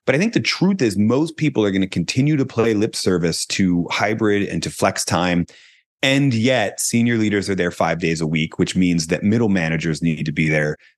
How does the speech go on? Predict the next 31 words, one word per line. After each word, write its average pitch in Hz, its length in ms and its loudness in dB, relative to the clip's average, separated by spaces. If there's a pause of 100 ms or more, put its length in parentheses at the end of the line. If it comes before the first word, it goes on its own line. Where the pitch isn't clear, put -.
(100)
five 80 240 -2
days 78 200 -2
a 76 60 0
week, 78 380 0 (240)
which 98 240 2
means 90 320 2
that 85 120 0
if 82 120 0
I 113 100 2
wanna 110 180 2
get 87 160 -4
promoted, 82 380 0
I 90 160 2
need 104 200 0
to 85 60 -2
be 78 200 -2
there 78 180 -2
four 90 240 0
and 90 80 0
a 85 40 0
half 85 280 -4
days 80 180 -2
a 80 60 -2
week. 78 260 -2
And 101 280 2
by, 92 220 2
like, 87 200 -2
twenty 107 240 0
twenty-five, 90 520 0
twenty 90 180 -2
twenty-six, - 600 -2